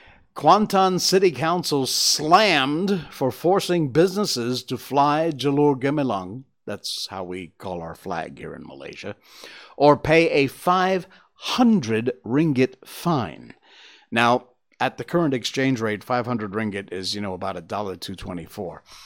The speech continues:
<laughs> It's very cheap. Anyway, it's a lot of money here in Malaysia. The local council is being roasted for burdening the people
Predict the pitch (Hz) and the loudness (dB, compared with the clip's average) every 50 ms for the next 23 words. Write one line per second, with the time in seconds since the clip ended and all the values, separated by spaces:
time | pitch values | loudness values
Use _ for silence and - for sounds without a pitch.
0 | - - - - - - - - - - - - - - 98 - - 87 85 - | -20 -20 -20 -20 -14 -12 -12 -12 -12 -14 -20 -20 -20 -18 -16 -12 -10 -8 -4 -4
1 | 90 82 78 - _ - - - - 71 - - - - - - - - _ _ | -4 -4 -6 -2 _ 2 2 2 0 -4 -14 -20 -20 -20 -20 -20 -20 -20 _ _
2 | - 160 156 156 147 139 131 127 123 123 117 - _ _ _ - 139 135 - - | -2 2 4 4 6 6 4 4 4 2 0 -2 _ _ _ -4 -4 -2 0 2
3 | - 127 123 131 156 147 131 123 120 117 110 110 113 104 101 95 117 107 98 101 | 4 4 8 8 8 8 8 8 6 6 6 4 4 2 2 2 2 2 2 0
4 | 98 98 113 117 117 117 117 117 95 87 92 87 87 110 131 151 170 190 170 180 | 0 0 0 0 2 2 0 -2 -4 -6 -8 -6 -6 -4 2 4 4 6 6 4
5 | 170 139 - - 170 170 175 170 - - 147 135 127 117 110 135 135 131 127 117 | 2 0 2 2 2 2 2 0 -2 -2 -2 -2 -2 -2 0 2 2 2 2 2
6 | 120 139 160 170 - - - 127 113 101 - - 117 98 104 131 147 165 156 139 | 4 4 4 2 2 -2 -4 -4 -4 -4 -6 -8 -8 -6 0 2 2 2 2 0
7 | 139 143 131 127 127 123 104 - 131 131 120 127 127 127 - | 0 0 2 2 0 0 -2 -2 -4 -4 -2 -2 -4 -4 -4